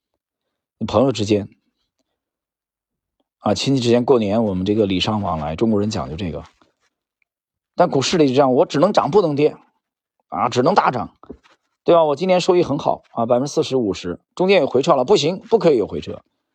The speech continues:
不是扯淡吗？这是非常幼稚的想法。那你还投资股市干什么？你就不要投资股市了。没有股票只涨不跌的，关键是后期它有没有可能继续涨，你手中持有什么样的品种。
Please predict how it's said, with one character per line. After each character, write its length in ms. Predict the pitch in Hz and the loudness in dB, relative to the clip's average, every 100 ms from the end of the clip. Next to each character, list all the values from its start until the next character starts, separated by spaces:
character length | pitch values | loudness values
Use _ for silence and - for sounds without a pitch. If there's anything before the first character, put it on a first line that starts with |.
| _ - | _ -14
不 60 | |
是 100 | - | -14
扯 100 | - | -10
淡 180 | 113 139 | -8 -8
吗？ 180 | - - _ _ _ _ _ _ _ _ _ _ _ _ | -10 -18 _ _ _ _ _ _ _ _ _ _ _ _
这 120 | - | -2
是 100 | 120 | 0
非 140 | 170 | 0
常 180 | 190 110 | 0 0
幼 160 | 131 107 | 0 0
稚 100 | 87 | -4
的 80 | 78 | -10
想 240 | - 64 | -12 -14
法。 140 | - - - | -16 -10 -2
那 100 | 196 | 0
你 100 | 135 | 0
还 120 | 151 | -2
投 140 | 180 | -2
资 100 | 185 | -2
股 160 | - 98 | 0 -2
市 120 | 127 | -2
干 180 | 151 104 | -2 -4
什 100 | 80 | -8
么？ 60 | |
你 60 | 120 | -8
就 80 | 156 | -4
不 120 | 180 | -2
要 60 | 185 | -2
投 180 | - | -2
资 120 | 104 101 | -4 -4
股 140 | - | -10
市 140 | - - | -12 -16
了。 160 | - _ _ _ _ _ _ _ _ _ _ _ _ _ _ - | -18 _ _ _ _ _ _ _ _ _ _ _ _ _ _ -2
没 240 | 135 175 | 2 4
有 140 | 214 | 4
股 120 | 135 98 | 0 -2
票 180 | 123 | -6
只 200 | 113 95 | -4 -4
涨 220 | - 82 76 | -4 -6 -8
不 100 | 80 | -10
跌 200 | 76 78 | -10 -10
的， 140 | - _ _ _ | -12 _ _ _
关 160 | - 214 | 0 2
键 80 | 190 | 2
是 180 | - - | -2 -6
后 300 | - 196 135 | 0 0 2
期 280 | - 123 113 | -2 -4 -4
它 160 | 113 | -2
有 120 | 113 101 | -2 -2
没 80 | |
有 40 | 110 | -4
可 140 | - | -6
能 100 | 76 | -8
继 140 | - 90 | -6 -8
续 120 | 90 | -8
涨， 200 | 80 - | -10 -4
你 100 | 110 | -2
手 160 | 104 113 | 0 0
中 200 | 127 - | 0 -6
持 160 | - 113 | -2 -2
有 80 | 82 | -2
什 140 | 80 | -6
么 60 | 95 | -6
样 100 | 87 | -8
的 60 | |
品 240 | - 85 107 | -8 -8 -8
种。 200 | - | -10